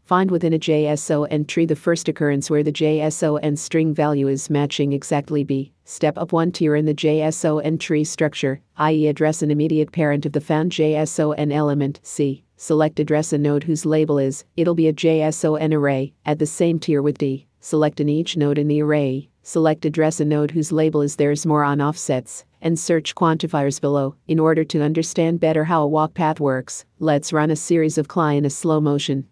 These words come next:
gradually adding lexemes to the path, perhaps with the option to see also the labels, if any, of the selected elements. Refer to user guide for the detailed explanation of the subscripts,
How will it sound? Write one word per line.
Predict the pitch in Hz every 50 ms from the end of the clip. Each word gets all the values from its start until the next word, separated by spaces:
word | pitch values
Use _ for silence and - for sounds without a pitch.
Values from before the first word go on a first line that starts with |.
| _ _
gradually | - 160 156 156 156 - 160 160 156
adding | 156 160 160 160 160
lexemes | 151 151 147 - - - 147 143 147 -
to | - 151
the | 147 143
path, | 139 160 143 139 139 135 - _ _
perhaps | - - 170 160 165 151 143 135 -
with | 165 147 147
the | 147 143
option | 143 143 143 - - 156 147
to | - 160
see | 151 - - 147 147
also | 151 151 156 - 160
the | 151 160 147
labels, | 151 147 147 139 135 135 139 - - _ _
if | - 151 156
any, | 170 165 156 139 131 - -
of | - 151
the | 151
selected | 147 - - 151 151 151 147 - 151 139 139
elements. | 139 139 135 131 135 123 123 - - - _ _ _ _ _ _ _ _
Refer | - 170 165 - 208 208
to | 202
user | 190 175 185 202 202 185 156
guide | 151 - 143 139 139 139 135
for | - 151 139
the | 139
detailed | 131 143 131 - - 214 220 220 202
explanation | 170 160 - - - 165 147 143 143 147 - - 151
of | 139 143
the | 147
subscripts, | 135 - - 208 208 202 - - - 156 131 120 - - -